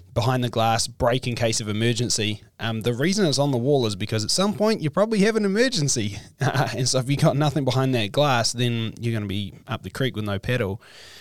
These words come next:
Uh, and I'm sure everyone listening has been overwhelmed before, and you've been in a position where you could have used this plan. But if you're not,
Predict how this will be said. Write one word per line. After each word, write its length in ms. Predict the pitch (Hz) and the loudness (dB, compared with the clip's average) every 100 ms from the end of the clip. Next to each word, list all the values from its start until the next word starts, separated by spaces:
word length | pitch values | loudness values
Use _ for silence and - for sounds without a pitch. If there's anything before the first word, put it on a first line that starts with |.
| - - | -20 -8
Uh, 220 | 95 110 95 | -2 0 2
and 80 | 135 | 0
I'm 60 | |
sure 220 | 139 196 | 2 2
everyone 260 | 139 123 107 | 0 0 0
listening 300 | 117 98 95 | 0 -2 -4
has 100 | 104 | -4
been 400 | - 117 127 101 - | -2 -2 -2 -2 -4
overwhelmed 420 | 104 104 107 95 | -2 0 -2 -4
before, 400 | - - 165 - | -6 -2 -2 -2
and 100 | 101 | -4
you've 120 | 101 | -4
been 140 | 110 | -4
in 60 | 110 | -4
a 40 | |
position 340 | 110 110 - 107 | -4 -2 -2 -2
where 100 | 104 | -4
you 100 | 98 | -4
could 160 | 123 | -4
have 80 | 98 | -2
used 240 | 107 156 - | -2 -2 -2
this 160 | 107 | -6
plan. 320 | - 101 98 95 | -6 -6 -4 -2
But 100 | 117 | -2
if 160 | - | -2
you're 80 | 107 | -2
not, 560 | 123 160 117 - - | 0 2 0 -2 -6